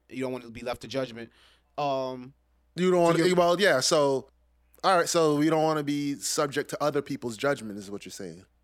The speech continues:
Speaker 1: Yeah,
Speaker 2: I, I
Speaker 1: yeah.
Speaker 2: think
Speaker 1: But
Speaker 2: we
Speaker 1: to
Speaker 2: all
Speaker 1: ans-, to, to answer your question, if it would,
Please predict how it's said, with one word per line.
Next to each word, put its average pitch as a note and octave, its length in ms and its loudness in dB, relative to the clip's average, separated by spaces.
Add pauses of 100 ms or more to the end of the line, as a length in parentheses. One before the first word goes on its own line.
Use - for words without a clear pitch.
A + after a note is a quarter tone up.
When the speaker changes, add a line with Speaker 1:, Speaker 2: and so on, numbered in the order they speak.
(240)
Speaker 1:
Yeah, G#3 160 -4
Speaker 2:
I, - 20 2
I - 20 2
Speaker 1:
yeah. D3+ 220 0
Speaker 2:
think E3+ 160 2
Speaker 1:
But D#3 60 0
Speaker 2:
we E3 80 6
Speaker 1:
to - 80 4
Speaker 2:
all A#3 80 6
Speaker 1:
ans-, - 140 4 (180)
to, A3 100 -6 (340)
to F#3+ 120 -4
answer G3 180 0
your F3+ 80 -2
question, E3 440 0 (840)
if D3 160 -8
it E3 240 0
would, D#3 200 0